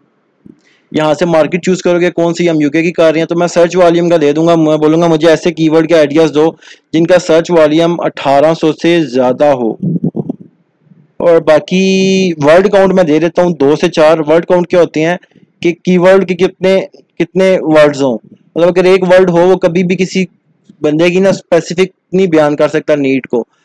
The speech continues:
मतलब एक बंदा bamboo लिख दे तो मुझे पता चलेगा उसको bamboo का क्या चाहिए। अगर वो bamboo, अ, toothbrush लिखेगा या bamboo glass लिखेगा तो मुझे पता चलेगा कि उसकी जो need है उसको glass चाहिए bamboo के।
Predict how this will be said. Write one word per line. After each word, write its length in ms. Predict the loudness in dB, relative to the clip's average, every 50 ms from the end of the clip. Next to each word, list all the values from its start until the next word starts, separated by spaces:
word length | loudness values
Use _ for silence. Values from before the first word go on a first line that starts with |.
| _ _ -6 -4
मतलब 180 | -2 -2 -2
एक 80 | -2 -2 -2
बंदा 220 | 0 2 2 2
bamboo 340 | 2 2 2 2 2 2 2
लिख 220 | 2 0 0 0
दे 140 | 0 0 0
तो 120 | 0 -2
मुझे 180 | -4 -2 -2 -2
पता 100 | -2 -2
चलेगा 280 | -2 -2 -2 0 0 0
उसको 180 | 0 -2 -4
bamboo 360 | -2 -2 -2 -2 -2 -2 -2
का 100 | -2 -2
क्या 200 | -2 0 0 -2
चाहिए। 380 | 0 0 -2 -4 -4 -6 -10 -12 -8
अगर 160 | -4 -2 -2
वो 80 | -2 -2
bamboo, 500 | -2 -2 -2 -2 0 0 0 0 0 -2 _ _ _ _ _ _ -6 -2
अ, 160 | 0 0 0
toothbrush 640 | -2 -4 -6 -4 -4 -4 -2 0 0 0 0 0 -2
लिखेगा 400 | -4 -4 -2 -2 0 2 2 2
या 120 | 2 2
bamboo 280 | 0 -2 -2 0 -2 0
glass 340 | 0 2 2 2 2 0
लिखेगा 260 | -2 -4 -4 -2 -4 -2
तो 200 | 0 0 0 0
मुझे 180 | 0 0 -2
पता 200 | -2 -2 -4 -4
चलेगा 360 | -4 -4 -4 -2 0 0 0
कि 140 | 0 0 -2
उसकी 280 | -4 -4 -4 -4 -4 -4
जो 120 | -2 -2
need 300 | -2 -2 0 0 0 0
है 80 | 0 0
उसको 200 | 0 -2 -4 -4
glass 340 | -2 0 2 2 2 0 0 -2
चाहिए 200 | -4 -2 -2 -4
bamboo 320 | -4 -4 -4 -4 -4 -6
के। 140 | -6 -8